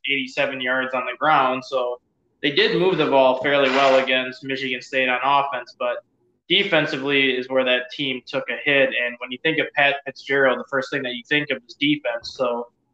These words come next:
to see the team struggle as much as they did defensively is definitely a concern, especially when you look at the ground game itself,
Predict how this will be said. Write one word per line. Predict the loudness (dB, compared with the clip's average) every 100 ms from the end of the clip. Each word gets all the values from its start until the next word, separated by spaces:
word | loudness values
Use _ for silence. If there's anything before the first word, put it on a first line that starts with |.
| _ -8
to |
see | 0 2
the | 4
team | 4 2
struggle | 0 2 4 6 4
as | 2
much | -2 -2
as | -6
they | -4
did | -4 -4
defensively | -6 -6 -6 -6 -6 -2 -2
is | -4 -6
definitely | -6 -6 -4 0 2 2
a |
concern, | -2 -6 -2 0 0 -4 -10 _ _ _
especially | -8 0 2 4 4
when | 4
you | 4
look | 4 2
at | -2
the | -4
ground | -2 2 4 4 2
game | 2 0 -2
itself, | -12 -2 2 2 0